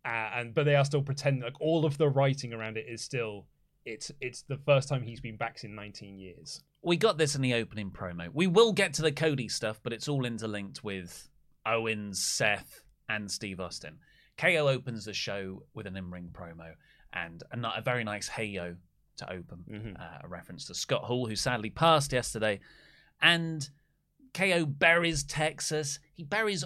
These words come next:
Speaker 2: all of America, really, or u-, the United States at least. He said Canada's much better.
Speaker 1: It's true.
Speaker 2: And then he did, he, you know, he was, like, building it up like it was a match. He said they're going to main event the Saturday night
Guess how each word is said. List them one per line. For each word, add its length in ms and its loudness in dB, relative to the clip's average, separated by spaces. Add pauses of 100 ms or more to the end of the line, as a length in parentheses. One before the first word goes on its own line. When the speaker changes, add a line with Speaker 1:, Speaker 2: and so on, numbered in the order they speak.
Speaker 2:
all 320 0
of 100 -2
America, 760 -2
really, 520 0
or 100 -2
u-, 160 0
the 100 -6
United 340 0
States 400 0
at 80 -6
least. 260 -6
He 60 -6
said 240 -4
Canada's 440 -2
much 300 -8
better. 320 0 (120)
Speaker 1:
It's 120 -12
true. 320 4 (320)
Speaker 2:
And 160 2
then 180 4
he 160 -2
did, 300 -4 (140)
he, 80 -10
you 180 -10
know, 140 0
he 140 -6
was, 200 -4
like, 200 0
building 360 0
it 100 -2
up 380 -2
like 400 -4
it 80 -8
was 140 -2
a 20 -4
match. 240 -4
He 100 -8
said 280 -2
they're 120 2
going 260 0
to 120 0
main 480 0
event 440 2 (440)
the 100 4
Saturday 640 4
night 400 2